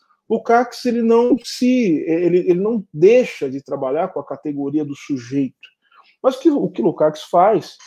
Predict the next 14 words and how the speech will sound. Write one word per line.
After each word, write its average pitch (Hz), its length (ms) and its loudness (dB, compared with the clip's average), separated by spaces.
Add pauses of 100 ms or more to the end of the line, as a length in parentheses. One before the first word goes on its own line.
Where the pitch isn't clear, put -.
(400)
é 233 100 4
dizer 165 380 0
que 160 120 -10
o 226 40 -4
sujeito, 143 760 -8 (840)
que 170 60 2
é - 20 8
o 170 40 4
sujeito 170 400 2
abstrato, 156 680 -4 (680)
é, 139 800 -2 (180)
que - 80 -4
é 151 40 0
próprio 170 760 -2